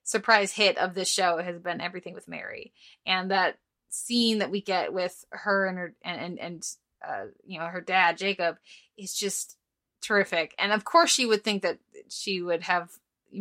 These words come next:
it would mean something coming from her. But of course it doesn't, <laughs> because we, I think as viewers, we have a more objective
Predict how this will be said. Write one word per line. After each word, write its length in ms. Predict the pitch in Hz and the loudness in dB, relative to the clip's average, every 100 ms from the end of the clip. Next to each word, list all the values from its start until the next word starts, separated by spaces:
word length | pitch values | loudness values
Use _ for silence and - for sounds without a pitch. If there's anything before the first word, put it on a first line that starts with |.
| 190 | -6
it 100 | - | -4
would 200 | 190 180 - - | -4 -6 -12 -4
mean 300 | 202 202 196 | 0 2 2
something 560 | 202 180 185 156 147 - _ - - _ - | 0 -2 -4 -4 -6 -16 _ -20 -20 _ -2
coming 200 | 208 185 | 0 0
from 240 | - 180 | -6 -10
her. 360 | 175 170 143 - _ _ _ | -4 -2 -2 -6 _ _ _
But 80 | 202 | -6
of 60 | - | 6
course 260 | 285 277 | 6 6
it 80 | 202 | 2
doesn't, 420 | 170 165 175 196 - 262 302 269 - 262 - - - | 0 0 0 0 4 6 8 6 4 0 -4 -14 -12
<laughs> 200 | - - | -12 -6
because 540 | 226 247 214 202 196 | 2 6 8 8 4
we, 440 | 202 247 247 247 | 2 4 4 2
I 140 | - 220 | 2 4
think 200 | 240 214 | 6 6
as 140 | 208 | 4
viewers, 500 | 185 180 262 277 226 | 2 0 4 6 6
we 80 | 220 | 4
have 160 | 214 196 | 4 4
a 60 | |
more 220 | 196 190 | 4 6
objective 640 | 180 175 175 180 180 175 | 4 4 -2 -2 -6 -6